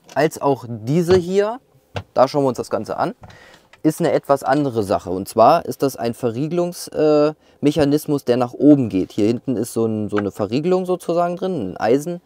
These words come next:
äh, Eisenwinkel, der dann im Prinzip das Ganze verriegelt. Das ist auch relativ einfach, beziehungsweise ist noch einfacher zu tauschen. Ihr braucht dafür nur den großen Kreuzschlitzschraubendreher. Und an der Seite werden auch hier wieder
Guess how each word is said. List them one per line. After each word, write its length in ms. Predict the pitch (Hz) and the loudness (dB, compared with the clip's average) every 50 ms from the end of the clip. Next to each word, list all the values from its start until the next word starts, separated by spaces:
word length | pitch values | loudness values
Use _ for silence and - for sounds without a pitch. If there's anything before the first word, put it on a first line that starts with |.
| _ _ _ _ _ _ - | _ _ _ _ _ _ -4
äh, 60 | 147 | 0
Eisenwinkel, 1200 | 156 151 151 147 143 156 156 143 - - - 117 139 135 143 143 123 131 160 180 175 208 202 214 220 - _ _ _ _ _ _ | 2 2 4 2 0 -2 -6 -10 -14 -12 -6 -4 -4 -4 -2 -2 0 0 0 0 0 0 -2 -2 -2 -6 _ _ _ _ _ _
der 140 | - 117 127 | 4 4 6
dann 140 | 135 139 143 | 6 6 4
im 80 | 143 135 | 2 0
Prinzip 360 | - 147 131 - 143 131 - | -4 -6 -8 -6 -10 -8 -6
das 160 | 131 127 - | -8 -6 -4
Ganze 220 | 139 127 120 - | -6 -6 -6 -6
verriegelt. 500 | - 127 117 107 120 117 101 80 - - _ _ _ _ _ _ - - _ _ | -6 -6 -4 -2 -2 -2 -2 -4 -6 -8 _ _ _ _ _ _ -20 -20 _ _
Das 200 | - 120 135 - | 0 0 0 0
ist 160 | 156 139 - - | -2 -6 -2 2
auch 180 | 131 151 - | 2 2 2
relativ 380 | 151 143 143 139 - - 120 - | 2 0 0 -2 -2 -6 -10 -8
einfach, 320 | - 123 147 160 - 160 | -8 -8 -8 -8 -10 -12
beziehungsweise 480 | - - 117 - 127 127 127 113 110 107 | -12 -14 -12 -10 -6 -4 -4 -4 -4 -4
ist 80 | 107 | -4
noch 160 | 117 123 139 123 | -4 -4 -4 -4
einfacher 420 | - 104 101 - - 98 110 104 | -6 -8 -6 -6 -8 -8 -8 -8
zu 120 | - 120 | -8 -10
tauschen. 420 | 110 - 113 107 117 127 - 160 151 | -8 -4 -2 -2 -2 -2 -4 -6 -6
Ihr 80 | 123 | -6
braucht 280 | 110 117 117 127 - - | -4 -2 -4 -4 -4 -2
dafür 280 | 120 120 - - 127 117 | -4 -4 -2 -4 -6 -6
nur 320 | 120 127 135 151 160 147 | -6 -4 -4 -2 -2 -2
den 160 | 127 120 107 | -2 -4 -4
großen 640 | - 90 101 104 107 117 127 - - - 170 175 185 | -6 -4 -2 0 2 2 0 0 -4 -6 -6 -6 -8
Kreuzschlitzschraubendreher. 1080 | - - 156 151 151 - - 180 160 156 - - 147 147 151 156 156 147 147 160 165 165 160 - _ _ - - - _ _ _ | -4 0 0 0 0 0 -2 -2 -2 -2 -4 -4 -2 -2 0 -2 -2 0 0 2 2 0 -2 -8 _ _ -20 -20 -20 _ _ _
Und 140 | 123 113 - | -10 -6 -4
an 120 | 120 123 | -2 2
der 120 | 113 107 101 | 2 2 2
Seite 360 | - 110 120 139 - 147 123 | 4 4 4 4 4 2 0
werden 240 | 120 120 123 123 - | 0 0 0 0 2
auch 240 | - 127 139 135 | 2 2 2 2
hier 320 | 120 131 151 165 170 165 135 | 0 -2 -2 0 0 -2 -2
wieder 300 | 143 143 143 143 139 | 0 2 4 4 4